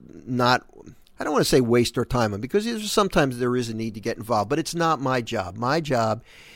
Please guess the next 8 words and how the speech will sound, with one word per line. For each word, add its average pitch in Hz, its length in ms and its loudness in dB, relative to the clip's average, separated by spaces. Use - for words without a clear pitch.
is 123 160 -2
to - 80 -6
present 135 540 2
the 107 100 -8
gospel 143 680 -2
of 117 160 -6
Jesus 120 400 -8
Christ - 640 -12